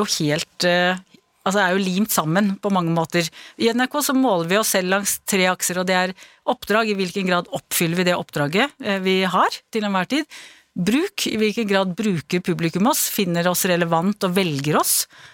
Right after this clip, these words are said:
Og omdømme, hvordan oppleves vi? Eh,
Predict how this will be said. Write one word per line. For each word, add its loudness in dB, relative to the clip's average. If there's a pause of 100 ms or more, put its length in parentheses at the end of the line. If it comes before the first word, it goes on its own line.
(320)
Og 2 (160)
omdømme, 2 (260)
hvordan 2
oppleves -2
vi? 2 (500)
Eh, 0